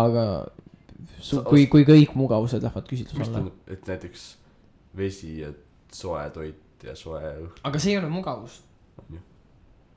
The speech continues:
Speaker 2: Mugav on see,
Speaker 1: Ei,
Speaker 2: et sul on,
Speaker 1: vesi ja
Speaker 2: maksad
Speaker 1: toit.
Speaker 2: natuke
Speaker 1: Või okei, s-, soe.
Speaker 2: On ju küll, mugav on see, et sa ei pea minema kuskile kaevu äärde,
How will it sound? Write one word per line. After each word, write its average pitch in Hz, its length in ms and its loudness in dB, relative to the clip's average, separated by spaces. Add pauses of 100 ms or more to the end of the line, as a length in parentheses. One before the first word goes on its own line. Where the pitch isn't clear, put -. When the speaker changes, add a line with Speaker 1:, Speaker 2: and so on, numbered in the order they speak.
(1700)
Speaker 2:
Mugav 110 320 0
on 92 120 -6
see, 143 280 -4
Speaker 1:
Ei, 139 200 6
Speaker 2:
et 98 120 -8
sul 120 140 -4
on, 147 60 6
Speaker 1:
vesi 180 380 10
ja 127 80 12
Speaker 2:
maksad 127 220 10
Speaker 1:
toit. 151 200 12
Speaker 2:
natuke 107 240 -2 (840)
Speaker 1:
Või 143 280 12
okei, 143 300 10 (260)
s-, 156 60 -6 (100)
soe. 147 560 10
Speaker 2:
On 151 160 6
ju 165 80 4
küll, 170 140 0 (100)
mugav 147 320 4
on 117 80 0
see, 123 220 0
et - 80 -14
sa 110 100 -2
ei 101 80 -2
pea 123 80 2
minema 110 320 -2
kuskile 92 400 -8
kaevu 131 380 2
äärde, 104 180 -4